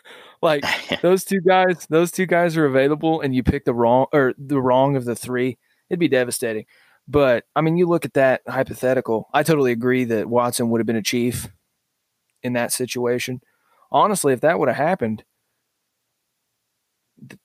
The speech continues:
Speaker 1: Texans probably would have ended up with Trubisky, which that's disgusting if you're a Houston fan to even consider thinking about that. But
Speaker 2: Well, it's
Speaker 1: I, I
Speaker 2: either
Speaker 1: think
Speaker 2: him or
Speaker 1: Mahomes would have done good.
Speaker 2: Kizer.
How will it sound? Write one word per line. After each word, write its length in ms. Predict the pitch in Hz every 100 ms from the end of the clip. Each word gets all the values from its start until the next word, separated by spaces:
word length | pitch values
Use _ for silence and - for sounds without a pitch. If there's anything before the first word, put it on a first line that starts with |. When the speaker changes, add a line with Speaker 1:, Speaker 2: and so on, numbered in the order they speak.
| -
Speaker 1:
Texans 400 | 143 180 135 113
probably 240 | 143 165
would 80 | 143
have 40 | 120
ended 140 | 120
up 120 | 117 113
with 100 | 101
Trubisky, 520 | 107 113 - - - _ _ _ _ _ -
which 300 | - 170 156
that's 220 | 151 160 151
disgusting 520 | 131 - 143 - 123
if 120 | 113
you're 120 | 120
a 20 |
Houston 340 | 113 131 - 113
fan 220 | 117 113
to 60 | 113
even 180 | 113
consider 400 | - 110 - 120
thinking 320 | 113 131 123 110
about 260 | 110 107
that. 260 | 127 120 110 -
But 300 | 131 117 - _ _ _ _ _ -
Speaker 2:
Well, 100 | 95
it's 100 | 160 117
Speaker 1:
I, 60 |
I 20 | 180
Speaker 2:
either 20 |
Speaker 1:
think 160 | 185
Speaker 2:
him 220 | - 127 143
or 100 | 98
Speaker 1:
Mahomes 40 |
would 80 | 135
have 100 | 127
done 160 | 131
good. 260 | 120 101 -
Speaker 2:
Kizer. 140 | 95